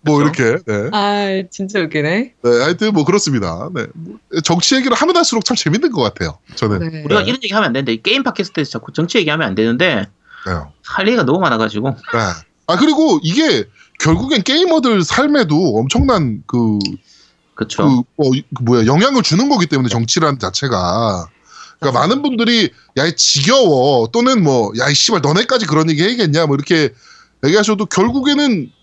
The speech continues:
Speaker 1: 그렇게 해야 돼요. 네. 그리고
Speaker 2: 음.
Speaker 1: 그래야 박근혜 시즌 투를 막을 수 있는 거 아니겠습니까?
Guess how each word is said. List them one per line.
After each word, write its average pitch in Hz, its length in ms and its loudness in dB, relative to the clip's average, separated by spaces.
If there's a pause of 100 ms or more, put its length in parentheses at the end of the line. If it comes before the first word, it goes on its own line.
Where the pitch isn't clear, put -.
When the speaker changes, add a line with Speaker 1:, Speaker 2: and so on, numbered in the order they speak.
(100)
Speaker 1:
그렇게 247 300 0
해야 294 220 4
돼요. 180 420 2 (720)
네. 147 80 2 (720)
그리고 240 140 0
Speaker 2:
음. - 120 -2
Speaker 1:
그래야 262 220 4 (1160)
박근혜 240 280 0
시즌 240 300 0
투를 233 140 0
막을 160 200 2
수 - 100 0
있는 160 120 2
거 185 80 2
아니겠습니까? 120 580 -2